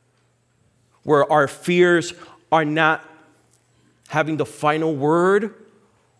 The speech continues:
over our day, over our emotions,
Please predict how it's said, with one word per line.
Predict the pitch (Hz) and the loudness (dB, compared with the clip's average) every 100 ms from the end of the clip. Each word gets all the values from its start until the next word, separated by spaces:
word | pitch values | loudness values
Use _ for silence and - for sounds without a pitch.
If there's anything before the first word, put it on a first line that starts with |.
| - | -8
over | 151 147 160 | -6 -2 0
our | 156 | 0
day, | 151 156 160 185 233 202 - _ _ _ _ _ _ _ _ | -2 -4 -2 -2 -4 -10 -20 _ _ _ _ _ _ _ _
over | 110 123 | -10 -4
our | 120 | -2
emotions, | 127 131 160 196 - 240 247 233 - | -2 2 2 2 -2 -6 -6 -8 -12